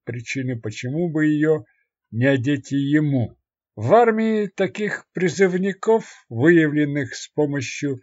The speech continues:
личностных тестов и изучения биографии, ценили, хотя и гоняли в три шкуры. Зато делали в личном деле отметку П К О,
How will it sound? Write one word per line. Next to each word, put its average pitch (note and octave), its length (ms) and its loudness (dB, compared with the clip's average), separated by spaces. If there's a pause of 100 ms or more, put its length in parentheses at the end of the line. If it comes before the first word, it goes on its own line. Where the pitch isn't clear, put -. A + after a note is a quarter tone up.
личностных B2+ 1000 0
тестов C3 540 -2 (160)
и B2 200 -2
изучения C#3 640 -2
биографии, B2+ 840 -2
ценили, G#3 840 -2 (280)
хотя D#3+ 520 0
и - 20 -6
гоняли C#3+ 680 2
в A#2 140 -10 (100)
три B2+ 200 -8
шкуры. A2 600 -8 (480)
Зато E3+ 380 0
делали E3 880 -2 (160)
в G#2 160 -6
личном C#3 520 -4
деле C#3 300 -2
отметку C3 840 -4 (200)
П F3 140 4
К D#3+ 340 0
О, D#3 320 6